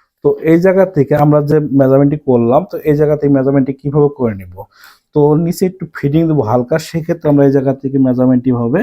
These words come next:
আমরা এই জায়গাতে শর্ট করে একটু মেজারমেন্টটি টেনে নিব। এই জায়গাতে বাতির জন্য একই নিয়মে মেজারমেন্ট টেনে নিয়ে আমরা ঠিক এই জায়গা থেকে এভাবে ধরে, স্কেলটি ধরে আমরা এই জায়গাতে শেপটি এভাবে টেনে নিব। এই জায়গাতে বাতির জন্য আমরা ঠিক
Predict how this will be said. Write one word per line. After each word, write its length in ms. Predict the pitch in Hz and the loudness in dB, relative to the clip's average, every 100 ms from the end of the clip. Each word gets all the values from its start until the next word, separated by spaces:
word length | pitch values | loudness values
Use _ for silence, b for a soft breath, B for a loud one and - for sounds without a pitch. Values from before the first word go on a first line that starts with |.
| 285 B B B | -4 B B B
আমরা 180 | 127 127 | 2 2
এই 60 | 123 | 2
জায়গাতে 280 | 123 123 131 | 0 -2 -4
শর্ট 320 | - - 131 - | -4 -4 -4 -2
করে 100 | 135 | -4
একটু 160 | 135 135 | 0 0
মেজারমেন্টটি 460 | 120 123 123 127 | 2 0 0 -2
টেনে 260 | 127 143 139 | -2 0 2
নিব। 160 | 123 131 156 | 0 -2 -4
এই 60 | 135 | -2
জায়গাতে 220 | 131 127 | -4 -6
বাতির 400 | 110 120 117 117 | -6 -6 -6 -8
জন্য 200 | 120 123 202 277 B B - | -2 -2 -2 -6 B B -8
একই 220 | 123 127 | -2 0
নিয়মে 200 | 123 131 | 2 2
মেজারমেন্ট 320 | 120 117 117 117 | 0 0 -2 -2
টেনে 240 | 135 131 123 | -2 0 0
নিয়ে 140 | 143 | 0
আমরা 220 | 147 127 123 | 0 -4 -4
ঠিক 140 | 156 156 | -12 -8
এই 140 | 135 131 | -2 0
জায়গা 220 | 135 135 | 0 -2
থেকে 200 | 139 123 | -4 -4
এভাবে 460 | 131 135 - 120 113 | -4 -4 -8 -12 -10
ধরে, 280 | 101 120 143 262 _ b b - | -8 -2 -2 -2 _ b b -2
স্কেলটি 360 | 135 - 135 139 | -2 0 0 0
ধরে 300 | 123 101 147 | -2 -4 -2
আমরা 160 | 147 123 | 0 0
এই 80 | 123 | 0
জায়গাতে 240 | 120 - | -2 -4
শেপটি 460 | 127 - 160 - 185 247 b b | -8 -6 -8 -4 -4 -4 b b
এভাবে 300 | 113 120 120 240 - _ _ | -4 -2 0 -2 -6 _ _
টেনে 200 | 151 143 | 0 0
নিব। 220 | 120 92 71 - - _ _ - _ _ _ _ _ | 0 -4 -12 -20 -20 _ _ -20 _ _ _ _ _
এই 100 | 143 | 0
জায়গাতে 280 | 160 175 180 | 0 0 -2
বাতির 440 | 151 147 147 165 | 0 0 0 -4
জন্য 200 | 151 170 180 | -2 0 0
আমরা 160 | 165 160 | -2 -2
ঠিক 120 | 151 | -6